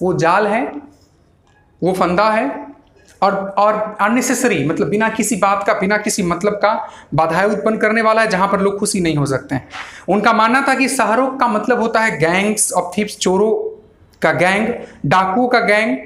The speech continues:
वेश्याएं जहाँ रहती है और पाप बढ़ाने वाले लोग जहाँ पर रहते हैं, जहाँ पर गरीबों के द्वारा, अमीरों के द्वारा लूटा जाएगा।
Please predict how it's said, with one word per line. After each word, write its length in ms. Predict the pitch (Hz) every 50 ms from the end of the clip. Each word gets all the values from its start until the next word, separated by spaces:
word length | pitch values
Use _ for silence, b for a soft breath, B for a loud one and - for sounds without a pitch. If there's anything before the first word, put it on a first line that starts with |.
| - - -
वेश्याएं 500 | 139 175 180 180 - - 220 233 247 254
जहाँ 200 | 233 226 214 214
रहती 260 | 202 208 208 - 240
है 80 | 220 220
और 60 | 220
पाप 380 | 214 - - 220 226 226 - 220
बढ़ाने 320 | 214 208 196 196 208 214
वाले 200 | 202 196 196 196
लोग 200 | 196 202 208 208
जहाँ 180 | 196 190 190 196
पर 140 | 190 180
रहते 240 | 170 170 170 175 214
हैं, 300 | 214 214 233 262 - - B B B B B B B B B
जहाँ 220 | 170 196 214 233
पर 100 | 240 247
गरीबों 340 | 180 180 202 226 233 262 277
के 120 | 269 269 247
द्वारा, 220 | 240 233 233 240
अमीरों 300 | 220 202 208 208 220 220
के 120 | 220 226
द्वारा 220 | 196 196 196 190 180
लूटा 280 | 170 170 175 196 226
जाएगा। 580 | 226 226 220 220 226 226 233 240 254 262 - -